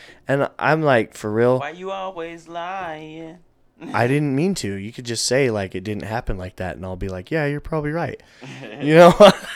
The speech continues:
Speaker 2: It's just the way it
Speaker 1: I'm
Speaker 2: is.
Speaker 1: not lying, you know?
Speaker 2: Um, number
Speaker 1: I'm lying, I'm
Speaker 2: eight.
Speaker 1: dying.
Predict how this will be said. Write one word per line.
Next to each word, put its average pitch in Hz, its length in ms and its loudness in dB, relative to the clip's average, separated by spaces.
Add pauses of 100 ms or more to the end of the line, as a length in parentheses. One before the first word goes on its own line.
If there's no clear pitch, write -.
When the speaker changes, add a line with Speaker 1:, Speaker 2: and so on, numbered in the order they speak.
(120)
Speaker 2:
It's 120 240 -10
just 110 180 -20
the 110 60 -14
way 113 220 -10
it - 100 -10
Speaker 1:
I'm 208 120 10
Speaker 2:
is. 226 60 8
Speaker 1:
not 277 300 10
lying, 123 1300 4
you 113 60 -6
know? 113 640 -6
Speaker 2:
Um, 147 720 -2
number 156 260 -6
Speaker 1:
I'm 143 60 -4
lying, 156 260 2
I'm 165 140 4
Speaker 2:
eight. 156 40 -6
Speaker 1:
dying. 135 420 0